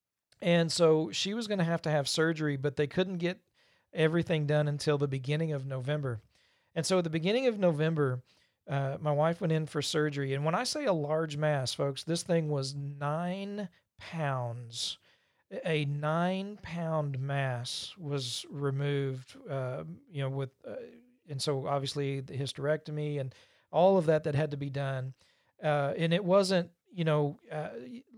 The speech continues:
you know, little incisions here or there. I mean, she had to be full on opened up, you know, to get this thing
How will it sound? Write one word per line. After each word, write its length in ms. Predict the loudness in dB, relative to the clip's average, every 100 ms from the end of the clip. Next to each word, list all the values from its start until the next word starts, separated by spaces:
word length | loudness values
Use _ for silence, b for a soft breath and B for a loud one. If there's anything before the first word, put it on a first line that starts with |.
| -20 -6
you 120 | -2
know, 60 | 0
little 360 | 6 6 8
incisions 600 | 6 4 4 2 2 -2
here 280 | 0 2 4
or 40 | 4
there. 280 | 2 2
I 40 | 0
mean, 140 | -2
she 260 | -2 -2 0
had 180 | 0 -2
to 60 |
be 260 | -2 -2 -2
full 300 | -2 2 2
on 420 | 2 2 0 -2 -4
opened 360 | -4 0 2
up, 340 | 2 0 -2 -12 b b b -6
you 120 | -4
know, 80 | -2
to 140 | -2
get 180 | -4 -4
this 160 | -4
thing 420 | -2 -2 -2 -4